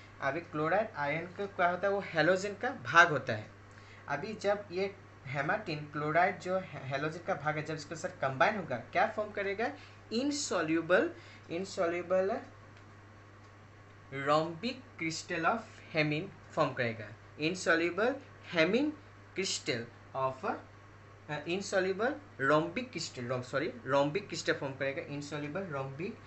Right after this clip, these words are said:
crystal of hemine फॉर्म करेगा।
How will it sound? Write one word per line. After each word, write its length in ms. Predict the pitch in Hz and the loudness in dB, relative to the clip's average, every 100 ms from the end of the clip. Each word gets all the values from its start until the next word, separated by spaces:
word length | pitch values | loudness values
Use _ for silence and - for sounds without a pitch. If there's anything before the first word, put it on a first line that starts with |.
| - - | -20 -12
crystal 380 | 147 143 - 156 | -8 -8 -4 2
of 140 | 156 262 - - - | 4 4 -2 -16 0
hemine 580 | 156 165 285 - - - | 2 2 -4 -8 -20 -4
फॉर्म 180 | 151 131 | -2 -2
करेगा। 380 | 120 110 101 | -4 -6 -10